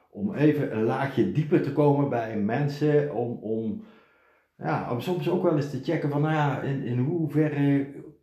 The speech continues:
klopt het allemaal wel wat er, eh, wat er gezegd wordt, hè? En in hoeverre is dat,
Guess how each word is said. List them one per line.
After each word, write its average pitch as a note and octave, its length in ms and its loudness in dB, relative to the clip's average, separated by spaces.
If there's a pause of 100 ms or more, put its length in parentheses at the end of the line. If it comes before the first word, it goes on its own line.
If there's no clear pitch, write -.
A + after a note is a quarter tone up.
(120)
klopt D#3+ 280 0
het D3 120 0
allemaal B2+ 420 0
wel B2 260 0
wat A#2 200 -4
er, A2 300 -4
eh, G#2+ 140 -4
wat G#2 200 -4
er G#2 140 -6
gezegd F3 520 -4
wordt, - 380 -14
hè? C3 320 -4
En G#2+ 200 -8
in G#2 160 -8
hoeverre C3 480 -6
is - 120 -10
dat, F#2+ 280 -4